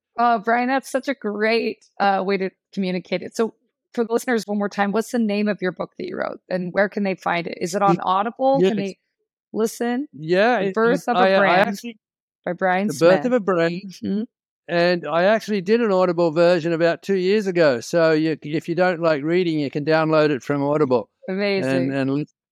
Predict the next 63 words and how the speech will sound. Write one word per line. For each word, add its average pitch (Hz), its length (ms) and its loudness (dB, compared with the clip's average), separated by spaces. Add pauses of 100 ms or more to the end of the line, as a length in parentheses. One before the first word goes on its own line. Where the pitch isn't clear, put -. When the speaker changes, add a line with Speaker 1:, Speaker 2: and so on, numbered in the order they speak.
(140)
Speaker 1:
Or 277 160 0
if 277 100 -4
you're 302 120 0
like 285 160 2
Speaker 2:
It's, 160 120 4
Speaker 1:
me 277 100 0
Speaker 2:
it's - 160 4
Speaker 1:
and 240 80 -2
you 240 100 -2
just 226 200 -4
don't 240 140 0
have 226 100 0
a - 20 -4
lot 220 140 -4
of - 80 -8
time 214 220 -2
to 202 80 -4
sit - 340 -4
and 202 120 -8
read, 254 340 -2
but 220 120 0
you 202 100 -6
can, 190 160 -6
like, 190 320 -2
be 196 200 -6
driving 202 480 -2
and 202 80 -6
listening 208 400 -6
to 220 100 -2
a 202 60 -2
book 226 300 -2 (100)
or 196 160 2
on 185 100 0
a 180 60 -8
plane, 208 540 -4
you 214 120 -2
know, 202 100 -2
like, 202 280 -2 (260)
multitasking. 208 800 -2
Speaker 2:
Yeah. 208 120 0
Speaker 1:
I 196 160 -2
mean, 196 220 -4
I, 196 220 -4 (220)
I'll, 196 480 0
I'll 190 220 -4
be 185 300 -2
doing 180 360 -4
dishes 214 360 -4
or 180 60 -6
doing 160 300 -8
laundry 196 460 -2
or 190 100 0
running 180 240 -2
on 175 100 -4
the 170 60 -6
beach 190 320 -8
and 165 120 -8
getting 180 320 -6
Speaker 2:
Yeah, 180 260 -6 (140)
yeah. 175 120 -6
Speaker 1:
exercise. 180 680 -2 (240)
Speaker 2:
And 185 160 -10
it, 180 100 -14